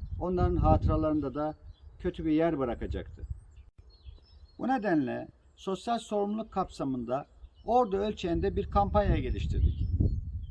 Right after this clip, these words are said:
Ordulu iş insanlarından ve imkanı olanlardan bu yavrularımız için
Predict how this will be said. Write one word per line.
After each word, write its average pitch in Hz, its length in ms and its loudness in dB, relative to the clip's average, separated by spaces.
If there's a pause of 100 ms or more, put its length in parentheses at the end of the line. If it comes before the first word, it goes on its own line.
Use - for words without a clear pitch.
(220)
Ordulu 220 400 2
iş 208 240 -4
insanlarından 143 840 -2 (280)
ve - 140 -2
imkanı 208 500 2
olanlardan 175 640 2 (280)
bu 220 60 -6
yavrularımız 175 600 2
için 185 280 -6